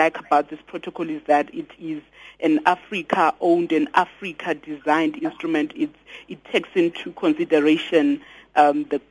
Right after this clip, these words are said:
the African context. And it's very, very clear in terms of how it, we should address, um, how it,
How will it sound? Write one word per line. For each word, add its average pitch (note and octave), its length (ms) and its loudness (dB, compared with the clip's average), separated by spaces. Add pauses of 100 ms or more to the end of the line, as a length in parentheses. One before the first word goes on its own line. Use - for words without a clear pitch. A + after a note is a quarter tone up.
(120)
the D3 120 -4 (160)
African D#3+ 460 -4
context. - 580 -6 (600)
And A#3+ 120 2
it's A#3+ 240 -2 (260)
very, F#3 280 4
very D#3 300 2
clear D#3 440 0
in C#3+ 180 -2 (120)
terms D3+ 200 2
of C#3 120 -2
how D3 440 0
it, D3+ 140 -6 (280)
we D3+ 80 -16
should D3 300 -4 (140)
address, C#3+ 520 -2 (300)
um, D3 380 0
how D#3+ 220 2
it, D#3 120 -4